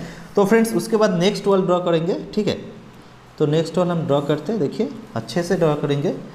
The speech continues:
उसके बाद इधर से इधर हम ड्रॉ करते हैं उसको, ये देखिए ड्रॉ हो गया। उसके बाद जो बात है, एक इधर एक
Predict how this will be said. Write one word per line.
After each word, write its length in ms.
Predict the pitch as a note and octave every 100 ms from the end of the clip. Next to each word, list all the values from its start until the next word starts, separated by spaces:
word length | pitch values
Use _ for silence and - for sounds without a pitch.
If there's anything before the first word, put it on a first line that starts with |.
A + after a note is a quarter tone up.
| - - - -
उसके 240 | - D#3+
बाद 160 | E3+ D3+
इधर 220 | C3+ D3
से 180 | D3 D3+
इधर 300 | D3 F#3 A3+ - - - - - - - - - - - -
हम 180 | A#2+ A#2 A2+
ड्रॉ 160 | B2 B2+
करते 320 | C3 C3 D3+
हैं 60 |
उसको, 240 | D3 - C4+ - - - - - - - - - -
ये 80 | C3+
देखिए 300 | A2+ - F#2 - - - - - - -
ड्रॉ 160 | A2+ F#3
हो 140 | F#3+ F#3+
गया। 220 | F#3+ B3+ - - - -
उसके 200 | D3+ G#3
बाद 200 | F3+ D#3+
जो 120 | F3+
बात 280 | D#3+ D3 D3+
है, 140 | D#3 D3+
एक 360 | D3 - -
इधर 240 | B2 D#3+ E3+
एक 240 | E3 E3